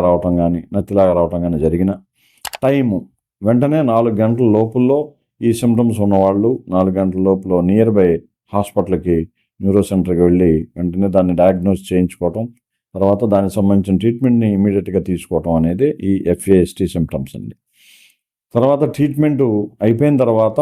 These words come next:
నెక్స్ట్ రీహాబిలిటేషన్ అనేది కూడా చాలా ఇంపార్టెంట్, physiotherapy and rehabilitation. దానివల్ల కూడా పేషెంట్ చాలా ఫాస్ట్గా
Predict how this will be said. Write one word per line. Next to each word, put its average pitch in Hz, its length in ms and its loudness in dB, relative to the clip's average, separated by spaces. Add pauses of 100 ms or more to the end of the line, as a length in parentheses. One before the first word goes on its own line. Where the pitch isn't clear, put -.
(760)
నెక్స్ట్ 135 320 0 (440)
రీహాబిలిటేషన్ 123 640 0
అనేది 104 220 2
కూడా 113 200 2
చాలా 95 220 2
ఇంపార్టెంట్, 95 500 -2 (280)
physiotherapy 104 640 0 (240)
and 147 100 0 (180)
rehabilitation. 76 640 -2 (220)
దానివల్ల 95 400 4
కూడా 104 180 0
పేషెంట్ 95 380 -4 (460)
చాలా 196 220 4
ఫాస్ట్గా 202 400 2